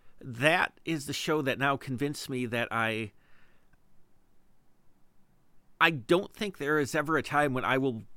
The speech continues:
watch a whole T V show just because I think somebody on it is attractive. Uh,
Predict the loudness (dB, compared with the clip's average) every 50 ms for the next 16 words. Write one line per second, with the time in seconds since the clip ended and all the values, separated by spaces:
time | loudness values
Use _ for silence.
0 | -14 -14 -14 -14 -8 2 4 4 6 4 2 -2 -2 -2 0 2 2 2 2 -2
1 | -2 -4 -2 -2 0 -2 -2 0 -2 -2 0 -2 -4 -6 -6 -10 -10 -6 -4 -4
2 | -4 -2 -4 -6 -6 -4 -4 -4 -4 -2 -2 -2 0 -2 -2 -2 -2 -6 -6 -6
3 | -6 -8 -8 -6 -6 -6 -6 -8 -14 -14 -14 -14 -18 -18 -18 -18 -20 -20 -20 -20
4 | -20 -20 -20 -20 -20 -20 -20 -20 -20 -20 -20 -20 -20 -20 -20 -20 -20 -18 -18 -4
5 | 0